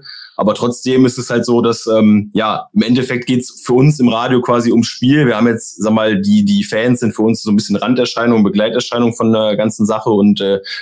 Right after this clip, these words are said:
für uns zählen halt quasi die neunzig Minuten hauptsächlich auf dem Platz und ich denke, die können wir in der aktuellen Phase auch genauso gut rüberbringen wie vorher.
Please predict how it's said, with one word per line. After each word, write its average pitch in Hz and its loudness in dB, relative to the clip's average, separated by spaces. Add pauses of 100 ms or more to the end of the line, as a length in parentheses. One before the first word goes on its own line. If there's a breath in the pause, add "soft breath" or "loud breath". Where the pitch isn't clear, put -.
(120)
für 101 0
uns 120 2
zählen 110 -4
halt 104 -6
quasi 110 -2
die 101 4
neunzig 107 2
Minuten 117 2
hauptsächlich 104 -4
auf 101 -2
dem 98 -4
Platz - -4
und 101 0
ich 92 -4
denke, 98 -2
die 98 -6
können 101 2
wir 101 0
in 98 2
der 95 -2
aktuellen 95 -2
Phase 98 -2
auch 95 -4
genauso 95 0
gut 95 -6
rüberbringen 101 2
wie 95 2
vorher. 110 -2